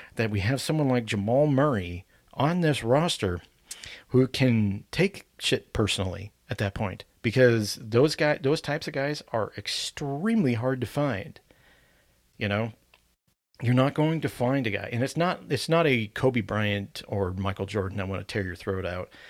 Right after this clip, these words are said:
but it is kind of in the angsty, I mean, you saw it in his post-game presser, where he's getting really kind of pissy with, uh, with some questions that are asked,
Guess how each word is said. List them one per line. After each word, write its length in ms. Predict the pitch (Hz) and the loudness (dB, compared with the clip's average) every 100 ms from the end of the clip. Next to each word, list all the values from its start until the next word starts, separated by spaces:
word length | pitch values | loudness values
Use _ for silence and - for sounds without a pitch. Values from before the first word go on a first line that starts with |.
| - - | -20 -6
but 140 | - 101 | -2 0
it 120 | 104 | 4
is 160 | 160 190 | 4 4
kind 320 | - 139 135 | 2 2 4
of 120 | 110 | 4
in 160 | 117 123 | 4 4
the 360 | 107 95 90 - | 2 0 -6 -2
angsty, 580 | 120 147 - 131 113 127 | 0 0 0 0 0 0
I 60 | |
mean, 220 | 151 156 | 0 0
you 80 | 151 | -2
saw 280 | 151 190 208 | -2 0 0
it 60 | 214 | 2
in 100 | 156 | 0
his 140 | 127 | 0
post-game 460 | - 170 - 156 151 | 2 0 2 -2 -2
presser, 480 | 180 196 - - - - - - - - _ - - - | -2 0 -2 -6 -12 -20 -20 -20 -20 -20 _ -20 -20 -6
where 220 | 147 131 | 6 8
he's 560 | 113 117 110 104 98 - - | 8 6 4 2 0 -8 -2
getting 420 | 131 117 101 98 110 | 0 0 -2 -8 -10
really 1000 | 113 165 226 220 180 147 131 120 117 107 - - | -6 -4 0 4 6 6 4 0 -2 -6 -12 -2
kind 260 | 127 120 | 2 2
of 160 | 110 - | 2 -2
pissy 800 | - 127 - 127 120 117 120 117 | 0 0 0 0 0 0 -2 -2
with, 420 | 98 101 92 - | -2 -2 -2 -2
uh, 600 | 95 92 98 95 104 - - - _ _ _ - | -2 -2 -6 -6 -8 -10 -14 -20 _ _ _ -12
with 180 | 110 110 | -4 -2
some 380 | - 101 87 80 - | 0 -2 -4 -12 -14
questions 640 | - 151 - - 170 160 | -4 -4 -2 -2 0 0
that 180 | 170 170 | 0 2
are 160 | 160 156 | 2 4
asked, 720 | 151 147 147 147 - - | 4 4 4 2 -2 -10